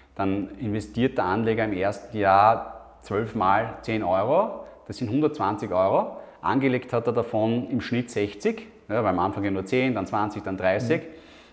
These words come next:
Speaker 1: Und auf die sechzig Euro verlangen wir ein Gesamtgebührensystem für Depot, für Transaktionen, für Fonds,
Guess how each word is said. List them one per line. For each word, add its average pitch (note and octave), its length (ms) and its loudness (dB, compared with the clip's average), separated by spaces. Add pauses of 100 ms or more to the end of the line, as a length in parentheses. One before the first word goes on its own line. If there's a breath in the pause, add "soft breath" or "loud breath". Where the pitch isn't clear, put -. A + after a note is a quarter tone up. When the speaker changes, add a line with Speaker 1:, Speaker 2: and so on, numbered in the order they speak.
Speaker 1:
Und A#2 100 0
auf A#2+ 80 2
die B2 100 -2
sechzig - 460 -2
Euro A2 220 4
verlangen A2+ 540 0
wir B2+ 180 2
ein A#2+ 180 -2
Gesamtgebührensystem B2+ 1400 0
für - 120 -6
Depot, D#3 680 4
für C3+ 160 -4
Transaktionen, C3 880 0
für - 140 -8
Fonds, - 360 0